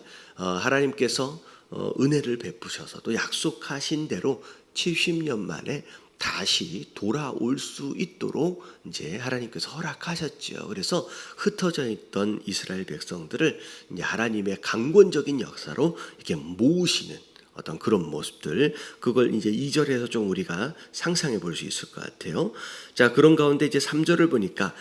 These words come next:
"상심한 자들을 고치시며"라고 나와 있어요. 그래서 어떻게 보면,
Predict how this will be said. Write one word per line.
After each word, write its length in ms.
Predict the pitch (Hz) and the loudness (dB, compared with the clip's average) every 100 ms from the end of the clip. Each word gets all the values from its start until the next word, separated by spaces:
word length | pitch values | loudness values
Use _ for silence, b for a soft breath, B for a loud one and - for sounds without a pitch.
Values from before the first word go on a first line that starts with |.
| B B - | B B -6
"상심한 1300 | - - 185 185 180 - 196 185 185 160 180 170 170 | -4 -2 -2 -2 0 0 2 2 2 0 0 -2 -2
자들을 680 | 98 87 101 135 135 - - | -6 -4 4 4 4 0 -2
고치시며"라고 1500 | 107 101 - - 120 117 - 82 78 71 73 78 73 90 135 | -2 -2 -4 -2 0 -2 -2 -4 -6 -8 -8 -8 -8 -6 -6
나와 140 | 113 - | -8 -8
있어요. 300 | - - - | -8 -10 -12
그래서 280 | - 107 127 | -10 -6 -6
어떻게 240 | 113 - | -6 -6
보면, 320 | 135 139 147 | 0 4 4